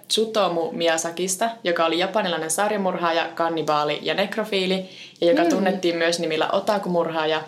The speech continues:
Speaker 1: ja pikkutyttömurhaaja. Tää on niinku hyviä.
Speaker 2: Kaikki ainekset on kyllä nyt tässä.
Speaker 1: Joo. Ö, Tsutomu Miyazaki syntyi Tokiossa, Japanissa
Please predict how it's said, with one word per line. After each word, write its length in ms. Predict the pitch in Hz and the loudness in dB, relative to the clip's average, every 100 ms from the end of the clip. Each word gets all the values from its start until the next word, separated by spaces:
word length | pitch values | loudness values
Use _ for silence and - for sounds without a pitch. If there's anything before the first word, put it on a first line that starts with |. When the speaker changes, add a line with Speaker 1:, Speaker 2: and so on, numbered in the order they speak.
| - 156 | -6 -2
Speaker 1:
ja 60 | - | 0
pikkutyttömurhaaja. 1000 | 170 - - 156 143 143 139 160 160 185 - - _ _ _ _ _ _ _ - - - _ | 0 0 -2 -2 -4 -2 -2 -2 0 -2 -4 -16 _ _ _ _ _ _ _ -20 -20 -20 _
Tää 120 | 151 | -2
on 80 | 147 | -2
niinku 160 | 190 190 | 0 0
hyviä. 340 | 208 180 147 - 190 - | 2 2 0 0 -2 0
Speaker 2:
Kaikki 420 | 285 285 277 254 - - - - - - | 2 2 2 0 -2 -8 -16 -18 -6 0
ainekset 560 | 233 214 214 233 - | 2 2 0 -2 0
on 180 | 226 220 | 0 0
kyllä 240 | 220 220 | -2 -2
nyt 220 | 240 214 - | -2 -4 -6
tässä. 340 | 226 - 233 - - | -4 -2 -4 -6 -8
Speaker 1:
Joo. 320 | - 160 160 175 - - _ - - | -2 0 0 -4 -12 -20 _ -10 -2
Ö, 280 | 175 170 - | 0 0 -2
Tsutomu 400 | 214 208 226 202 | -2 0 0 2
Miyazaki 440 | 190 180 180 180 | 2 2 0 -2
syntyi 320 | 175 170 165 | -2 -2 -2
Tokiossa, 580 | 165 190 196 180 170 170 170 | 0 -2 0 -2 0 -2 -2
Japanissa 580 | 185 185 196 196 - | -2 -2 -2 0 -2